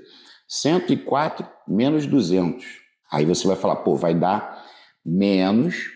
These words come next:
que é o sinal do maior, e diminui. Duzentos menos cento e quatro dá noventa e seis. Aí multiplica por menos um, vai ficar, vamos botar aqui, ainda cabe, né? Oito X igual a noventa e seis,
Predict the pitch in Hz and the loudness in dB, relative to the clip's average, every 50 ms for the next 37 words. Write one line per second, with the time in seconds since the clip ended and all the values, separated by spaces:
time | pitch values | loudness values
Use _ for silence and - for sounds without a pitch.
0 | - - 80 78 78 - - 82 80 80 80 78 78 87 98 101 95 95 95 104 | -4 -2 -2 -2 0 -2 -2 0 0 0 0 0 0 0 0 2 2 2 2 2
1 | 120 147 - - - - 123 120 110 117 123 135 151 170 165 120 87 71 62 - | 2 0 -2 -6 -4 -2 -2 0 2 2 0 2 2 4 4 4 4 2 0 -4
2 | - - - _ _ _ _ _ _ - 95 98 85 95 98 95 - - 101 98 | -10 -18 -20 _ _ _ _ _ _ 0 0 2 2 2 0 0 -2 -2 -2 0
3 | 98 101 98 - 104 101 98 - 98 - - 101 104 107 - - 110 123 127 127 | 0 0 0 0 -2 -2 0 0 -2 0 0 0 0 0 0 0 0 2 2 2
4 | 117 120 123 123 120 151 156 156 - - 87 67 60 - - - - - _ _ | 2 4 2 2 2 0 -2 -2 0 0 0 0 0 -4 -8 -14 -16 -18 _ _
5 | _ _ _ _ - - 85 87 90 98 107 104 - - - 92 92 82 87 80 | _ _ _ _ -4 -2 0 2 4 2 2 0 -2 -4 0 0 2 2 0 -2
6 | - 85 80 82 82 85 85 80 78 76 76 80 117 135 117 90 80 - - _ | -2 -2 -2 0 0 0 2 0 0 0 0 2 2 2 2 0 -2 -10 -18 _
7 | _ - - _ _ _ _ _ _ - 80 80 80 - - 104 - - 71 64 | _ -20 -20 _ _ _ _ _ _ -2 0 0 0 0 0 -2 -2 0 -2 -2
8 | 60 57 62 80 95 101 104 - 85 71 - - - 65 65 64 69 80 80 - | -2 -2 0 0 2 2 2 2 0 -2 -2 -4 -6 -6 -4 -2 0 -2 -2 -2
9 | - 67 64 60 58 64 64 64 64 - _ _ - 95 104 117 117 110 113 113 | -2 -4 -2 -2 -2 -4 -4 -6 -6 -10 _ _ -2 2 4 4 4 2 0 0
10 | 98 87 - - - - 80 78 73 71 69 69 67 71 69 69 69 69 69 65 | -2 -2 -2 -2 -6 -2 -2 0 0 0 0 -2 0 0 0 0 0 0 -2 -2
11 | 62 67 67 67 67 67 65 62 60 - - - 73 80 90 101 113 156 160 - | -2 0 -2 -2 -2 -2 -2 -2 -2 -4 -4 0 2 2 4 4 2 0 -4 -10
12 | - | -14